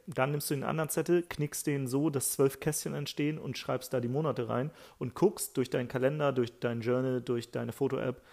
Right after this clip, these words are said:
und durch dein Gedächtnis, was ist dieses Jahr eigentlich passiert? Guckst, was war geil,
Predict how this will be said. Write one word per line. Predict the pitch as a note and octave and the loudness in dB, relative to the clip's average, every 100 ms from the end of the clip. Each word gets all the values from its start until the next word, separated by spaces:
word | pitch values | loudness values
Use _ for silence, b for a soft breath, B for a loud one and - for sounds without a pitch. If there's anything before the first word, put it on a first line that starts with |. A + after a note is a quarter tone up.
| B B B - | B B B 0
und | E3+ F3+ - - | 0 0 -8 -2
durch | C#3+ - | -2 2
dein | C#3+ C3 | 2 2
Gedächtnis, | B2+ B2+ C3+ B2+ - | 2 0 -2 -4 -4
was | D#3 D3 | -6 -6
ist | D#3 - D3 | -4 -2 -2
dieses | C#3+ C#3 - | 0 -2 -2
Jahr | - | -4
eigentlich | B2+ A#2+ | -4 -6
passiert? | - - C3+ B2+ - | -4 -2 0 -2 4
Guckst, | F#3 F#3 - | 4 4 -2
was | C#3 - | -4 0
war | C3+ B2 | 0 2
geil, | B2 B2 F3 A3 | 4 6 6 6